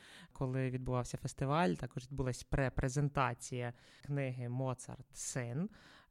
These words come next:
ем, життя Франца Ксавера у подорожньому щоденнику і листах. Так вона буде називатися, вже є її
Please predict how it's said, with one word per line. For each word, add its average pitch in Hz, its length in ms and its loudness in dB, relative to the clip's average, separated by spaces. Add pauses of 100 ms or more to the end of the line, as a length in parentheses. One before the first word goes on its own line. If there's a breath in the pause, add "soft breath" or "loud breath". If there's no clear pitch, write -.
ем, 131 600 -2
життя 139 340 -2
Франца 127 360 -2
Ксавера 127 540 -4
у 123 100 -6
подорожньому 127 500 -4
щоденнику 123 640 0
і 120 180 -2
листах. 120 640 -2
Так 131 260 4
вона 127 220 -2
буде 131 360 -2
називатися, 123 640 0
вже 131 200 0
є 123 260 0
її 123 380 -2